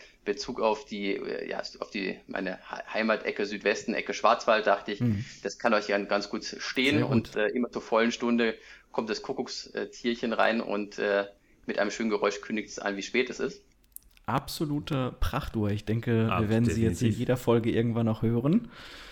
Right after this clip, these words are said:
Speaker 2: Ähm, dann wird sie sich schon melden. Robby, was hältst du davon,
Speaker 3: Äh,
Speaker 2: wenn wir die über unseren Eingang hängen?
Speaker 3: Die kommt auf
Speaker 2: Da
Speaker 3: jeden
Speaker 2: vorne
Speaker 3: Fall
Speaker 2: an der
Speaker 3: über
Speaker 2: Tür?
Speaker 3: unseren Eingang, wenn wir jetzt hier an der Bar sitzen.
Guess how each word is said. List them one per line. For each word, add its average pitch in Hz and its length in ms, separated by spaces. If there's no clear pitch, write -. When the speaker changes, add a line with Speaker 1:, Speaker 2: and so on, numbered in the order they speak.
Speaker 2:
Ähm, 113 460
dann 104 160
wird 120 140
sie 113 100
sich 110 160
schon 131 180
melden. 107 340
Robby, 120 200
was 110 140
hältst 131 160
du 117 40
davon, 123 300
Speaker 3:
Äh, - 20
Speaker 2:
wenn 120 180
wir 120 200
die 117 380
über 160 220
unseren 156 280
Eingang 151 340
hängen? 165 280
Speaker 3:
Die 123 180
kommt 131 240
auf 104 80
Speaker 2:
Da - 60
Speaker 3:
jeden 123 140
Speaker 2:
vorne 131 140
Speaker 3:
Fall 117 140
Speaker 2:
an 139 80
der 135 100
Speaker 3:
über 143 100
Speaker 2:
Tür? 151 80
Speaker 3:
unseren 131 200
Eingang, 135 420
wenn 117 80
wir 117 80
jetzt 120 220
hier 147 240
an 139 100
der 117 80
Bar 120 200
sitzen. 151 540